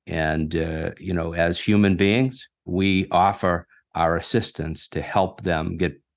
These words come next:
back on their feet, uh, hopefully, uh, find jobs. Uh, one of the real drawbacks is that, uh, the federal government has not issued work permits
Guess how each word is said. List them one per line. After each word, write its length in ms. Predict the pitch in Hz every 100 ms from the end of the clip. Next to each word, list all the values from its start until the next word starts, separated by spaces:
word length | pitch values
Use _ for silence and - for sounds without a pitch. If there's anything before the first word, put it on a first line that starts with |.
| _
back 300 | 107 113 120
on 140 | 123 113
their 140 | 113
feet, 420 | 117 120 135 - -
uh, 220 | 80 78
hopefully, 720 | 76 110 117 113 107 104 98 95
uh, 280 | 92 95 98
find 360 | 104 101 101
jobs. 540 | 92 95 104 123 120 98
Uh, 140 | 82
one 240 | 85 92
of 100 | 92
the 240 | 90 85 87 78 -
real 320 | 87 95 98
drawbacks 720 | 92 87 95 95 98 104 - -
is 280 | 90 87
that, 340 | - 82 - -
uh, 200 | 82 85 - - _
the 60 | -
federal 280 | 101 98 92
government 540 | 90 92 101 101 101
has 180 | 78 76
not 260 | 85 90 87
issued 320 | 90 98 85
work 360 | 82 104 110
permits 540 | - 110 113 135 139